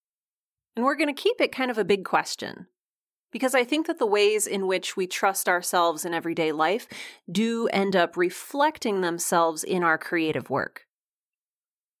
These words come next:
I am a person who historically could always be described as someone who has very low self-esteem. So, like, I don't generally think very highly of myself, and that can be problematic. We won't go into that right now.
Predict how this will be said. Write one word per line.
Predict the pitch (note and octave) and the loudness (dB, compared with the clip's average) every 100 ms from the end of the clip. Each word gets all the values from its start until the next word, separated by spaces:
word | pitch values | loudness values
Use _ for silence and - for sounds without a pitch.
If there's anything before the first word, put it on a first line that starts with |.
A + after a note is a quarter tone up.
| _ _ _ _ | _ _ _ _
I | A3 A#3 | 0 2
am | A#3+ A3+ | 2 2
a | G#3 | -2
person | G#3 A#3 A#3 - G3+ | 0 0 0 0 -4
who | G3 G3+ G3+ F#3+ F3+ E3+ E3 | -4 -4 -2 2 2 0 -4
historically | A3+ - E4+ D4 - F#3 F3 | -6 -2 0 0 2 2 2
could | - F3+ | 0 0
always | - G3+ A#3 G#3+ | 2 2 2 -2
be | - G3+ | -2 -2
described | F#3+ F#3 - F3 F3 F#3 | 0 -2 0 2 2 0
as | F3+ | 0
someone | F3+ E3 E3 | -2 -2 -4
who | F#3 | -6
has | F3+ E3+ - | -4 -4 -6
very | D#3+ G3+ G3 A3+ | -2 0 2 -2
low | G3 F#3+ F3 E3+ | 0 2 2 2
self-esteem. | - D#3+ C#3+ D3 - E4+ B3+ D3+ | 0 0 0 -4 -2 -2 -2 -4
So, | - F#3+ | -2 2
like, | F3+ F3 - - - - - - | 4 4 0 -10 -16 -18 -20 -4
I | G#3 | 0
don't | A#3+ C#4+ F#3+ | 2 0 -2
generally | G#3+ A3+ A#3+ F#3+ F3 F3 | 0 2 2 0 0 -2
think | - F3+ F3 | -2 -2 -2
very | F3+ D#3+ E3 | 0 0 -2
highly | - A#3 A3+ F#3 E3+ | -4 -2 0 2 2
of | D#3+ | 0
myself, | E3+ D3 - - D3+ A2+ - - | -4 -6 -4 0 0 0 -6 -4
and | F#3 | -2
that | F#3 F3+ F3+ _ - | 0 0 -2 _ -14
can | - F3+ | -6 -4
be | F3+ E3+ D#3+ | -2 0 -2
problematic. | D#3 C#3+ C#3+ F3+ D4+ D4+ C#4+ C#4 - | -2 -2 -2 -2 -2 2 0 -2 -4
We | G3 | -2
won't | F3+ E3+ | -2 0
go | E3 | 0
into | - D#4 C#4+ | 2 0 0
that | A3+ G3+ - | 0 0 0
right | G3 G3 | 0 0
now. | F#3 F#3+ F#3 F3 | 0 0 2 2